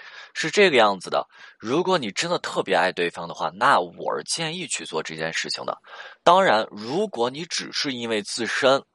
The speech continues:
被分手之后的不甘心，那确实挽回这件事情，我还是建议啊，你再考虑考虑吧。当然了，不少人又会问我说，“老师，我好像有点分不太清，我到底是因为爱他还是不甘心？”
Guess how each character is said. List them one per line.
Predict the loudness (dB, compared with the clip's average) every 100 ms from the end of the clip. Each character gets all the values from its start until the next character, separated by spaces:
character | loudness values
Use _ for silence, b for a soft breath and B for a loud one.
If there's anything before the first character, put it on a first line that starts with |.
| -4
被 | -2
分 | -2 -4 -2
手 | -2 -4
之 | -6
后 | -8 -8
的 | -10
不 | -2
甘 | -2 0
心， | -2 -6 B B B B
那 | 4
确 | 4 0 0
实 | 4
挽 | 4 4
回 | 2
这 | -4 -4
件 | -4
事 | -6 -6
情， | -6
我 | -2 0
还 | 0
是 | -4
建 | -4 -6 -6
议 | -4
啊， | -2 -4 -8
你 |
再 | -8 -8
考 | -6 -8 -8
虑 | -6
考 | -4 -4
虑 |
吧。 | -4 -6 -8 _ _ _ _ _ 6
当 | 8
然 | 8
了， | 6 2
不 | 4
少 | 6
人 | 6
又 | 4
会 | 0
问 | 2 4
我 | 2
说 | 2 0 0 B B B B B
，“老 | -6
师， | -4 -6
我 | -4 2 2 2
好 | -2
像 | -6 -6
有 | -6
点 | -4 -6
分 | -6 -10
不 | -6
太 | -4
清， | -2 0 2
我 | 4
到 | 4 4
底 | 0
是 | -8
因 | -8
为 | -6
爱 | 0 2 2
他 | 2 -4
还 | -4
是 | -6 -8
不 | -10
甘 | 2 2 4
心？” | -2 -4